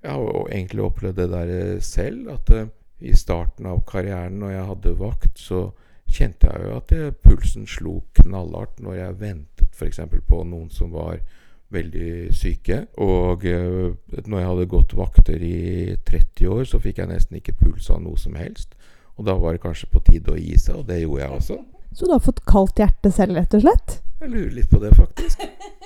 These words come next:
Speaker 1: Avstumpet.
Speaker 2: Hva skal du gjøre på valentinsdag da, med det kalde hjertet ditt?
Speaker 1: Eh, valentinsdag?
Speaker 2: Dette er tredje år på rad. Du vet at det er valentinsdag, eh, nå.
Speaker 1: Jeg glemmer det fra år til år.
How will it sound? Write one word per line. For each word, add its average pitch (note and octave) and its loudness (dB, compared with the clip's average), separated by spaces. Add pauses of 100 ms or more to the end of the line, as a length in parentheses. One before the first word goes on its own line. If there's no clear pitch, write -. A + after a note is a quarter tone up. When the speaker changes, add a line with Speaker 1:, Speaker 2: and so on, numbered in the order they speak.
(540)
Speaker 1:
Avstumpet. - 2 (800)
Speaker 2:
Hva E4+ -8
skal - -10
du E4+ 2
gjøre D#4 2
på C4+ 4
valentinsdag B3 0
da, G3+ 0
med A3 -2
det A3 -4
kalde G#3+ 0
hjertet G3 0
ditt? - -6 (960)
Speaker 1:
Eh, - -12
valentinsdag? F#2 2 (420)
Speaker 2:
Dette A#3 0
er F3+ -10
tredje G#3+ 0
år G3+ -2
på G#3 -2
rad. G3+ -2
Du G#3+ 4
vet G3+ -2
at G3 -10
det G#3+ 0
er G3+ -2
valentinsdag, F#3+ -4
eh, G3+ -4
nå. A3 4 (340)
Speaker 1:
Jeg G2 -8
glemmer G2+ -2
det E2 6
fra F#2 4
år F2 -10
til G2 0
år. F#2+ -6